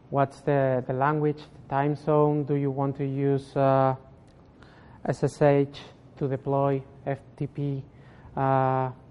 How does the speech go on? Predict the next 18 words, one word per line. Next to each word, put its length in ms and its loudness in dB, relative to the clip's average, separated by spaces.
to 100 -8
GitHub 600 -2
pages? 640 -4
So 60 -2
it 140 -2
comes 380 0
with, 240 -2
um, 680 4
some, 600 0
uh, 220 2
questions 500 -4
about 300 -2
deployment 540 -2
to 260 -2
facilitate 640 -2
that. 280 0
So 260 2
after 480 0